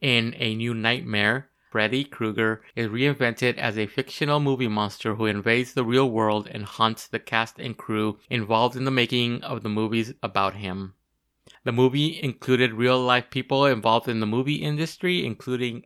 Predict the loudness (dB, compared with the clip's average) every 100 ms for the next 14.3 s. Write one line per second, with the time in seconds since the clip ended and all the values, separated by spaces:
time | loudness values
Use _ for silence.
0 | _ -4 -2 -6 -6 -4 -2 0 0 0
1 | -2 -2 -4 -6 -4 -2 -2 -6 _ -12
2 | -4 2 2 2 -2 -6 -4 -2 -2 -2
3 | -2 0 0 -2 -4 -4 -4 -2 -2 -2
4 | -2 0 2 0 0 -2 0 -2 -4 -4
5 | -4 -2 0 0 0 -4 -8 -10 -10 -10
6 | -10 -16 _ _ _ _ -8 -2 0 0
7 | -2 -2 0 0 0 -2 0 -2 -2 -4
8 | -6 0 2 4 2 0 -2 2 0 0
9 | -4 -4 -2 -4 -2 0 2 0 -2 -2
10 | -2 0 2 2 0 -10 -20 _ -8 -6
11 | 4 4 4 0 0 -4 -6 -2 2 4
12 | 2 0 -2 2 4 4 2 2 0 0
13 | -2 0 2 2 0 -2 -2 -4 -4 -6
14 | -6 -6